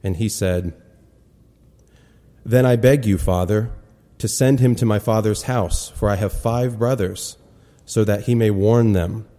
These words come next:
lest they also come into this place of torment." But Abraham said, "They have Moses and the prophets.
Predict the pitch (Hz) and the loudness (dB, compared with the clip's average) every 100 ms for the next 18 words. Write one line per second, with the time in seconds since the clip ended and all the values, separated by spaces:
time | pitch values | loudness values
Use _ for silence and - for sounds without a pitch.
0 | _ 110 107 - 101 104 113 - 98 - | _ -4 -4 -2 -2 -2 -2 -2 -4 -4
1 | 98 92 - 90 - - 98 - 82 - | -4 -4 -4 -8 -8 -4 -4 -4 0 2
2 | 98 90 85 92 - _ _ _ _ _ | 4 2 -2 -8 -18 _ _ _ _ _
3 | _ _ _ - 107 113 127 107 95 90 | _ _ _ -4 0 2 2 0 -2 -2
4 | - 87 92 - - _ _ _ _ 113 | -2 -2 -2 -8 -20 _ _ _ _ 0
5 | 120 113 107 110 120 87 - 98 98 - | 2 0 2 4 2 0 -2 -2 2 2
6 | 107 104 92 - - - | 2 -2 -6 -8 -10 -12